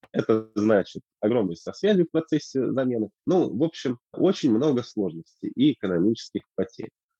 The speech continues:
Поскольку Соединённые Штаты, они, естественно, не готовы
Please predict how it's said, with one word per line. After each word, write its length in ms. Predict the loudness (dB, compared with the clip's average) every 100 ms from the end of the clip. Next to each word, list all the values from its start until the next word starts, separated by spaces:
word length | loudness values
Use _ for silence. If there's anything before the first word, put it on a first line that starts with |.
| _
Поскольку 340 | -2 4 2 2
Соединённые 640 | 2 4 6 6 6 4
Штаты, 400 | 0 2 2 2
они, 420 | -4 -2 0 0 -2
естественно, 600 | -4 -4 -4 -2 -2 0
не 280 | 2 2 2
готовы 500 | 0 2 0 0